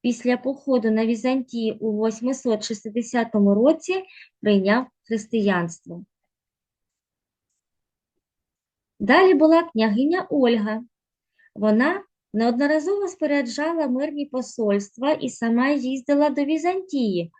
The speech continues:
у період між дев'ятсот сорок шостим до дев'ятсот п'ятдесят сьомого року. І за легендою, у Царгороді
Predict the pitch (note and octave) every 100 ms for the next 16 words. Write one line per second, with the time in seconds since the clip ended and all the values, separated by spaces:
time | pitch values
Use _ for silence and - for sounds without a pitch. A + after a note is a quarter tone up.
0 | - _ B3 G#3 B3+ B3+ B3 A3 A3 A#3
1 | A3+ G#3 A3 A3 A3+ B3 A3+ A#3 A3 A3
2 | - D#4 G4 - G#3+ G3+ - _ _ _
3 | _ _ _ G3 A#3 D#4+ F4 C4+ A#3 A3
4 | D4 D4+ B3 G#3+ - B3 C4+ _ _ _
5 | _ _ G3+ G#3 G3 G3 G3+ B3+ C4 C4
6 | A#3 C4+ A#3+ F#3+ F#3+ F3+ F3+ _ _ _
7 | A#3+ A3+ A#3+ A#3+ A3+ A#3 E4 F4+ C4+ A#3
8 | G3+ F#3+ _ _ - A#3 - B3+ D#4 D4+
9 | C4 A#3 G#3 G3+ G3